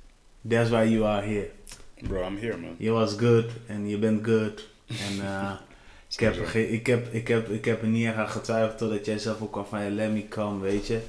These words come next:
Speaker 2: Man, I'm here, man. I'm
Speaker 1: Ja.
Speaker 2: here.
Speaker 1: Ja,
Speaker 2: I'm,
Speaker 1: man.
Speaker 2: I'm ready to teach everybody some, some new shit. Weet je wel? Want dit, dit inspireert mij ook gewoon mee te doen.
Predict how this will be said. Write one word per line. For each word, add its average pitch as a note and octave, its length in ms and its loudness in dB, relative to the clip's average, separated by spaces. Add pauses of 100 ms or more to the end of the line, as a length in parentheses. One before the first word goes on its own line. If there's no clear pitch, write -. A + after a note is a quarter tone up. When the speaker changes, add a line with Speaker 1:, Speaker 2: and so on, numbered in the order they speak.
(380)
Speaker 2:
Man, C3+ 280 6
I'm B2 60 4
here, B2 240 8
man. E2 140 -8 (180)
I'm F#2+ 80 -6
Speaker 1:
Ja. C3 100 2
Speaker 2:
here. F#2 160 0 (160)
Speaker 1:
Ja, D3 260 10
Speaker 2:
I'm, A#2+ 60 4
Speaker 1:
man. A#2 100 6
Speaker 2:
I'm A#2+ 60 8
ready D3 180 12
to C#3+ 120 4
teach B2 240 4
everybody A2 520 8
some, F#2+ 380 -2
some F#2 200 -6
new F#2 240 -6
shit. F2+ 260 -2 (360)
Weet F2 160 -12
je - 100 -10
wel? F2+ 140 -4 (260)
Want F2+ 180 -10
dit, G#2 200 0 (140)
dit G2 160 -4
inspireert F#2+ 440 -4
mij F2 120 -4
ook F#2 320 -8 (220)
gewoon F2 180 -8
mee F2 140 -6
te E2+ 120 -16
doen. E2+ 200 -12